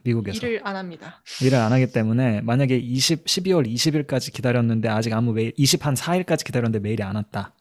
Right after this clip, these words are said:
Speaker 1: 그러면 그 다음 일주일은 너무 마음 졸이지 마시고
Speaker 2: 그냥 즐기세요.
Speaker 1: 그냥 즐기세요. 어차피 그때는 미국 애들이 일을 안 하거든요. <laughs> 그래서, 그래서, 예, 저 같은 경우는 가장 빨리 온 학교는 사실 크리스마스 전에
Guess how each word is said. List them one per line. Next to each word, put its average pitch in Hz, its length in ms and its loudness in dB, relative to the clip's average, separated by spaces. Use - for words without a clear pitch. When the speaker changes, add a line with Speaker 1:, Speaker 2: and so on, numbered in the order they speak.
Speaker 1:
그러면 139 400 6
그 117 140 0
다음 151 220 6
일주일은 175 520 2
너무 113 200 0
마음 117 280 2
졸이지 120 320 -4
마시고 104 360 -2
Speaker 2:
그냥 190 180 2
즐기세요. 233 840 -8
Speaker 1:
그냥 160 140 6
즐기세요. 139 560 4
어차피 151 280 -2
그때는 143 380 4
미국 131 400 2
애들이 151 300 2
일을 160 260 0
안 123 140 -2
하거든요. 131 520 -2
<laughs> - 300 0
그래서, 143 560 -2
그래서, 117 540 0
예, 117 180 2
저 - 120 2
같은 180 260 4
경우는 139 680 4
가장 - 300 4
빨리 180 240 6
온 160 120 6
학교는 135 300 2
사실 127 220 -2
크리스마스 185 420 -4
전에 120 600 2